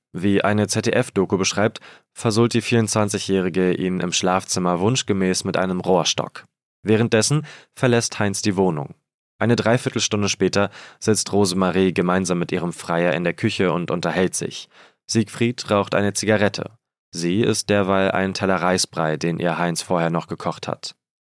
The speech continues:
Der Polizei gegenüber erwähnt Siegfried bei der Vernehmung später, Rosemarie hätte auf ihn einen fahrigen Eindruck gemacht. Sie hätte ihm gegenüber erwähnt, dass sie ihren Wagen von der Reparatur abholen wolle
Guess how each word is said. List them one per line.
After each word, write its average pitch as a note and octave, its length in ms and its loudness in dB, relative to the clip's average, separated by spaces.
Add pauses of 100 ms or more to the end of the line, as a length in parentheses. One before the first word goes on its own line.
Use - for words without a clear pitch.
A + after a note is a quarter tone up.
(200)
Der G#2 180 4
Polizei G#2+ 460 0
gegenüber F2+ 480 0
erwähnt F#2 400 2
Siegfried F#2+ 380 -2
bei F#2 120 0
der F#2 100 4
Vernehmung F#2+ 460 0
später, A2 560 0
Rosemarie F#2 800 0
hätte F2 260 -2
auf - 180 -4
ihn F2+ 220 -4
einen E2+ 200 -4
fahrigen F2 600 -2
Eindruck F2+ 400 -4
gemacht. - 480 -8 (480)
Sie - 240 2
hätte C#3+ 180 2
ihm A#2+ 240 2
gegenüber G#2+ 460 2
erwähnt, G2 640 2
dass A2 180 0
sie A2 140 0
ihren G2+ 320 0
Wagen G2 360 0
von G2+ 240 -2
der F#2 220 2
Reparatur F#2+ 560 0
abholen E2+ 380 -2
wolle F#2+ 260 4